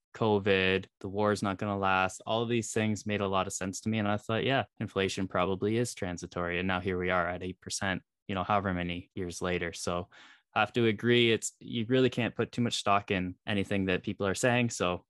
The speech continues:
I think that's really a good way to put it. I think just to close it out, last question I have for you. Well, it's more of a question for tips. When it comes to maintaining balance in your life, I know that it's really important to not just get hyper-focused on finances. So I wonder if you had some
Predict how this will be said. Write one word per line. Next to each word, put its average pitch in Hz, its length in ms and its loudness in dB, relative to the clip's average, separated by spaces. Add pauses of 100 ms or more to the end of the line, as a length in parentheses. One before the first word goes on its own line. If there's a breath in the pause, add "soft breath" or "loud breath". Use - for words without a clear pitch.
I 104 60 -6
think 98 180 -4
that's 90 300 -4
really 92 220 -2
a 95 60 -4
good 95 220 -8
way 98 140 -4
to 95 80 -6
put 110 240 -6
it. - 180 -2
I - 400 -20
think 170 220 2
just - 180 -4
to 127 80 -2
close 117 340 2
it 101 60 0
out, 110 320 4
last 110 200 4
question 107 300 -2
I 95 60 -2
have 95 240 2
for 104 180 -4
you. 101 400 0 (240)
Well, 113 200 -2
it's - 160 -4
more 113 160 2
of 90 100 -2
a 90 280 2
question 104 280 -2
for 87 140 -4
tips. - 480 -2 (280)
When 131 160 2
it 113 80 2
comes 156 220 0
to 127 80 2
maintaining 110 480 2
balance 92 380 0
in 90 40 -10
your 90 120 -8
life, 85 360 -4 (160)
I 104 120 2
know 104 240 4
that 95 340 2 (100)
it's - 220 -10
really 117 160 4
important 104 380 0
to 98 80 -6
not 92 260 0
just - 240 -6
get 98 240 0
hyper-focused 104 760 -6
on 98 160 -4
finances. 104 640 -4
So 95 180 -6
I 95 60 -6
wonder 101 180 -6
if 101 100 -12
you 98 100 -4
had 87 200 0
some 90 280 -6